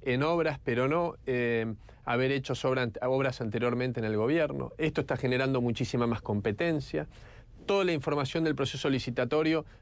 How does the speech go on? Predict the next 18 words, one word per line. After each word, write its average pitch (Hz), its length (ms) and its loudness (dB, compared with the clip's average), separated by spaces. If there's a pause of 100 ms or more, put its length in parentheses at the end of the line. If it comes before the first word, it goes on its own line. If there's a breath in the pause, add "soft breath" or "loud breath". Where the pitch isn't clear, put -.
que 120 80 -2
en 123 60 2
muchos 139 300 0
casos 143 400 -4
empieza 131 600 -2 (300 loud breath)
en 113 180 0
un 127 160 2
data 131 280 0
room 160 260 2
donde 120 220 0
se 104 140 -4
comparte 127 520 0
la 117 60 2
información 107 480 -2
entre 110 200 0
todas 104 140 2
las 101 120 -2
partes, 143 580 -4